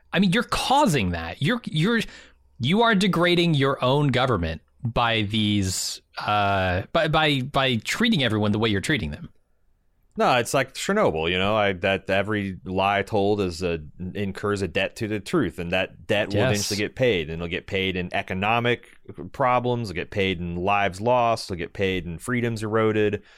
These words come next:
Speaker 2: and it's, it's not a Soviet thing. Like, this, this is true of our fucking country.
Speaker 1: Uh-huh.
Speaker 2: You know, uh, like, when we get a little loosey-goosey with what's real and what's not, and we start,
Speaker 1: Yeah, we're
Speaker 2: like,
Speaker 1: paying those costs right now.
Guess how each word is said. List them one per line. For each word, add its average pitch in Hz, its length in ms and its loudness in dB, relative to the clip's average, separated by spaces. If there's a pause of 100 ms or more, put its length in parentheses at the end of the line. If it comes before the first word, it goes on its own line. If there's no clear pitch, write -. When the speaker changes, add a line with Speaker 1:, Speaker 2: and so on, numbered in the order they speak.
(400)
Speaker 2:
and 123 260 -2
it's, 127 220 0
it's 147 160 0
not 202 220 2
a 156 40 4
Soviet 190 440 2
thing. 90 180 -2
Like, 92 160 -4
this, 135 300 -2
this 151 240 -2
is 123 80 -8
true 165 200 2
of 117 80 2
our 151 140 4
fucking 90 360 -4
country. 78 500 -6 (340)
Speaker 1:
Uh-huh. 123 240 2
Speaker 2:
You 98 120 -2
know, 95 400 0 (160)
uh, 101 340 2
like, 107 220 0
when 120 180 0
we 185 220 4
get 165 180 4
a - 20 4
little 117 240 4
loosey-goosey 107 600 -2
with 92 200 -2
what's 104 260 0
real 104 320 2
and 98 100 -2
what's 95 240 -2
not, 92 320 0
and 95 140 -4
we 101 100 -4
start, 101 240 0
Speaker 1:
Yeah, 95 140 2
we're 208 80 0
Speaker 2:
like, 95 140 2
Speaker 1:
paying 180 180 2
those 175 180 0
costs 156 320 0
right 170 160 2
now. 127 380 -2